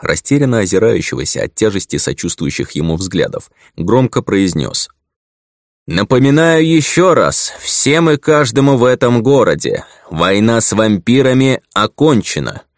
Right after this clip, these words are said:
И развязал её не покровитель вампиров, коего считали чуть ли не воплощением мирового зла,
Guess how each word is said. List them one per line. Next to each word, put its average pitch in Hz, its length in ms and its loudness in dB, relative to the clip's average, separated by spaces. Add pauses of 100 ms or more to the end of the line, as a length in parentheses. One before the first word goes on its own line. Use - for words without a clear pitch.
(340)
И 131 160 4
развязал 156 680 2
её 80 320 0
не 85 180 -2
покровитель 156 720 0
вампиров, 95 680 -2
коего 87 380 2
считали 90 480 0
чуть 90 360 -4
ли 87 120 0
не 92 120 0
воплощением 92 840 0
мирового 82 560 0
зла, 82 380 -2